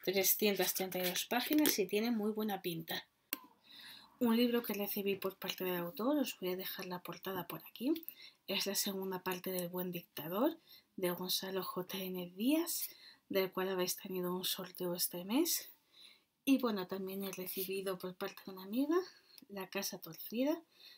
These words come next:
de Agatha Christie, en edición Bucket. Bueno, otro libro que he recibido, gracias a cheques regalos que he conseguido, ha sido El nacimiento de un imperio, de Gonzalo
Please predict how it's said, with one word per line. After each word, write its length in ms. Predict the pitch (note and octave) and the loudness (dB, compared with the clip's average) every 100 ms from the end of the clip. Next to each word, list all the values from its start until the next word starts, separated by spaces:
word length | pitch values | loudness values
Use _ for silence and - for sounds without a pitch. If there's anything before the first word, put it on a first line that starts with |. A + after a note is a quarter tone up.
| _ - | _ -4
de 200 | F#3+ F3+ | 0 2
Agatha 420 | D#3+ E3+ - F3+ | 0 -6 -12 -12
Christie, 680 | F3+ A#3+ - - D#4+ F#4 - - _ _ _ _ _ - - - - - | -6 -4 -4 0 2 2 -4 -20 _ _ _ _ _ -20 -20 -20 -20 -4
en 580 | G#3 F#3+ F#3 F#3 F3+ F3+ | 0 0 0 -4 -4 -4
edición 640 | F3+ F3+ - A#3 B3 A3+ | -4 -4 -2 2 2 2
Bucket. 360 | F3+ F#3+ - - - - - - _ _ _ _ _ - - - - - - - | 2 2 0 -12 -8 -8 -10 -20 _ _ _ _ _ -6 -6 -4 0 0 -2 -2
Bueno, 320 | A3+ A#3+ G#3+ | 6 6 6
otro 180 | G3+ B3 | 4 4
libro 540 | B3+ C4 B3+ B3+ B3 | 6 4 4 2 2
que 100 | B3 | 4
he 40 | A3+ | 2
recibido, 580 | A3 G#3+ G3+ G#3 B3+ D#4+ | 2 0 0 2 2 2
gracias 520 | B3 G#3 G3+ G3 - | 2 2 2 2 2
a 360 | G3 F#3+ F#3 - | 2 2 0 -2
cheques 380 | - G3 F#3 F#3+ | 0 0 0 -2
regalos 400 | F#3 F#3 F3+ - | -2 0 -2 -4
que 100 | F3+ | -4
he 40 | |
conseguido, 640 | F3+ F3 - F#3+ A#3+ D#4 | -2 -2 -2 0 2 4
ha 40 | E4 - - - - | 2 -2 -18 -20 -12
sido 340 | - A#3+ A3 G#3 | -2 2 6 6
El 140 | G3 | 4
nacimiento 600 | F#3+ F#3+ G3 G3 G3 G3 | 2 0 0 2 2 4
de 100 | G3 | 4
un 200 | F#3+ F#3 - | 4 0 -4
imperio, 640 | F3 F3 - B3 D#4 F#4+ G4 - - - _ | -10 -6 6 8 12 10 10 0 -18 -20 _
de 360 | - F#3 F#3+ F#3 | -6 0 2 2
Gonzalo 640 | F#3 F#3 - G3 F#3 F#3+ | 0 -2 0 0 0 -2